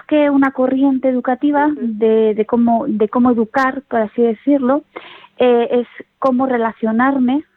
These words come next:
Speaker 1: desde mi propia autorregulación, desde mi conciencia emocional, ¿no? Desde, desde el estar conectada conmigo misma y relacionarme con los demás. Entonces ahí voy a cuidar cómo me comunico, eh, desde qué emoción me comunico,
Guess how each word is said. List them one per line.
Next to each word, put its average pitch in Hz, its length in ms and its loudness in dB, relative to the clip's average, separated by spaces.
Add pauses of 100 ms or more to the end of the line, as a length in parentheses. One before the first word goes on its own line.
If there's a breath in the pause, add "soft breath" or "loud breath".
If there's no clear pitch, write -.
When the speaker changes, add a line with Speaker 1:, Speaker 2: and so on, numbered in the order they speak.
Speaker 1:
desde 220 320 -2
mi 208 140 -2
propia 220 240 -2
autorregulación, 190 880 -4 (100)
desde 208 220 0
mi 196 100 -2
conciencia 196 400 -2
emocional, 190 580 -2
¿no? 880 160 -2 (160)
Desde, 220 400 0 (540 loud breath)
desde 226 360 2
el 220 180 -4
estar 226 360 -2
conectada 247 600 -2
conmigo 220 380 -4
misma 240 560 -2 (300 loud breath)
y 240 120 2
relacionarme 208 520 -2
con 190 120 -4
los 180 120 -6
demás. 180 320 -2
Entonces 208 220 -2
ahí 220 160 2
voy 240 140 0
a 233 80 -2
cuidar 208 400 -2 (340 loud breath)
cómo 254 160 0
me 233 140 -2
comunico, 202 640 -4 (460 loud breath)
eh, 214 200 2
desde 214 300 -2
qué 233 100 0
emoción 226 460 0
me 214 180 0
comunico, 196 680 -4